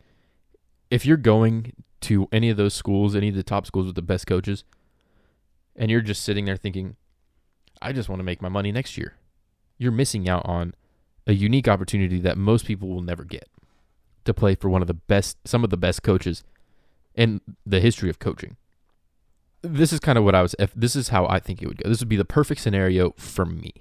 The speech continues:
If it were me, I would take two years.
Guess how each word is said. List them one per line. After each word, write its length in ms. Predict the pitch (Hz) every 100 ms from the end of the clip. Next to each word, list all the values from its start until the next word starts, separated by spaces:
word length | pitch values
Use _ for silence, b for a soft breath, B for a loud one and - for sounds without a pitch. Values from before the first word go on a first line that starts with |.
| - _ _ _ _ _ _ _ _ _ _ -
If 140 | 117
it 60 | 208
were 100 | 156
me, 240 | 98 95 107
I 100 | 160
would 180 | 143
take 300 | - 98 90
two 160 | - 190
years. 460 | 131 87 90 -